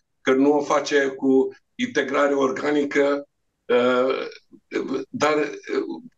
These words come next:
puțin ce vreau să zic și a-, asta, uh, cumva, dacă ar putea să fie o, o nouă întrebare sau să, să putem să elaborăm pe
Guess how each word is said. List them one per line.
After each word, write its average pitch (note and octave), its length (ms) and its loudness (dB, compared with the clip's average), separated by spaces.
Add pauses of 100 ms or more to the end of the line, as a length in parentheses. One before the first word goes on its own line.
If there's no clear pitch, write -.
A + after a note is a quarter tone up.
(140)
puțin E3 680 2
ce F3+ 140 -2
vreau E3+ 260 0
să D#3+ 280 2
zic C#3+ 440 0
și C3+ 260 2
a-, C#3+ 240 0
asta, C3+ 400 -2 (380)
uh, B2+ 260 0 (120)
cumva, C3+ 560 2 (680)
dacă C3+ 240 2
ar C3 60 2
putea C3+ 200 0
să C#3 140 0
fie C3+ 220 0
o, C3 200 6 (1080)
o A#2 60 2
nouă C3 480 4
întrebare A#2+ 640 -2
sau A#2 400 0
să, A2+ 380 0 (140)
să A2+ 100 -4
putem A2 300 0
să B2+ 200 -2
elaborăm A#2 640 2
pe A2 560 0